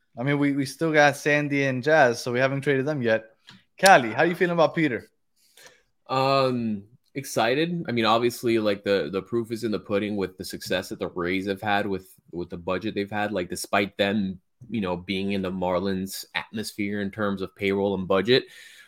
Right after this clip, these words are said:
Speaker 2: um, they've, they've always been a playoff contender, right? Like, you, you, they've never been a team that you, you can count out at any point.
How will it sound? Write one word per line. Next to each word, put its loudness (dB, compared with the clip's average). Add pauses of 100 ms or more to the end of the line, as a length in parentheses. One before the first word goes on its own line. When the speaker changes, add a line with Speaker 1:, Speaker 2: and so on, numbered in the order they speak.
(120)
Speaker 2:
um, 2
they've, 0
they've 0
always 4
been -4
a -4
playoff 0
contender, -4
right? 0
Like, -2
you, -2
you, -2
they've 4
never 2
been 0
a -2
team -2
that 2
you, -2
you -4
can -6
count 0
out 0
at -6
any -4
point. -6